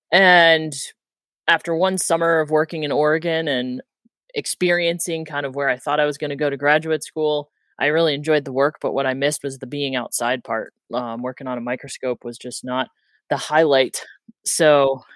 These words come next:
I was fishing on the weekends, camping, doing a little climbing, and just said, "Huh, what are my other options?" And I spent a whole week driving across Montana, experienced the, at the time, the, uh, Federation of Fly Fishers Conclave in Livingston. And it really, uh,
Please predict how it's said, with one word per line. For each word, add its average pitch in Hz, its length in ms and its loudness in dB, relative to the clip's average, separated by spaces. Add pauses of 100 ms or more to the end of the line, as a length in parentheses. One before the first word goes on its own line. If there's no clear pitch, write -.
(160)
I 156 300 4
was 147 180 -2
fishing 202 260 2
on 180 100 0
the 170 60 -2
weekends, 175 560 0
camping, 165 560 -2
doing 160 180 -2
a 156 60 -2
little 151 160 -2
climbing, 151 560 -4
and 147 100 -10
just 143 200 -10
said, 139 240 -2 (400)
"Huh, 247 240 4 (120)
what 190 140 0
are 240 60 2
my 240 140 4
other 214 140 2
options?" 190 640 -2
And 147 220 -4
I 143 60 -4
spent 156 260 -6
a 151 40 -4
whole 156 220 -4
week 170 240 -6
driving 147 340 0
across 139 380 -6
Montana, 151 640 -6 (460)
experienced 151 920 -8 (240)
the, 139 300 -10
at 131 160 -6
the 135 60 -14
time, 143 560 -4 (240)
the, 139 260 -8
uh, 120 220 -4
Federation 139 380 -4
of 135 80 -12
Fly 131 180 -4
Fishers 139 340 -12
Conclave 135 540 -6
in 127 120 -8
Livingston. 143 640 -4 (240)
And 147 120 -2
it - 40 -2
really, 151 440 2
uh, 135 80 0